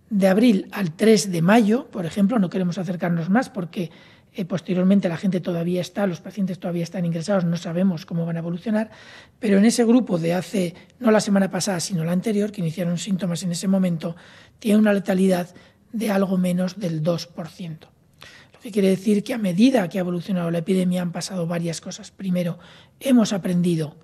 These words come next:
a tratar mejor la enfermedad, nosotros y todo el resto del mundo, con lo cual este efecto estoy seguro que se va a ver en todo, en todo el resto del mundo. Además, hemos tenido,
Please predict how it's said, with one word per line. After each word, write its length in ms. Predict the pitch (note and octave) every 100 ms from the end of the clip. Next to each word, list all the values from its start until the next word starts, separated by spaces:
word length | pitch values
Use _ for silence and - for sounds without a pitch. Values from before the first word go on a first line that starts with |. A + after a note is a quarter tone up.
| _ _
a 100 | -
tratar 320 | - F#3 F#3
mejor 240 | E3+ E3+ E3
la 40 |
enfermedad, 440 | E3 F3 E3 A3+ D#4
nosotros 460 | F#3 G3+ C4+ C4+ - _ _
y 140 | A3
todo 260 | G#3 A#3 G3+
el 60 | F3
resto 260 | E3+ -
del 140 | F#3 F3
mundo, 340 | F3+ G#3 C#4+
con 160 | A3 E3
lo 80 |
cual 140 | D#3+ F3
este 180 | D#3 G3+
efecto 400 | A3 G#3+ A#3+ - - _
estoy 260 | - - G#3
seguro 420 | G#3 F#3 A#3+ G3+
que 100 | F3+
se 100 | G3+
va 80 | F3
a 40 |
ver 140 | E3+
en 140 | E3 D#3
todo, 380 | E3+ E3 D#3 - - _ _
en 140 | A3+
todo 240 | G3 G3 E3+
el 60 |
resto 260 | F3 E3 F3+
del 140 | E3
mundo. 440 | D#3+ F3 G3 C4+ - - - - - -
Además, 320 | A#3 F#3+ G3+
hemos 200 | G3 F#3+
tenido, 460 | - G3 G#3+ F3+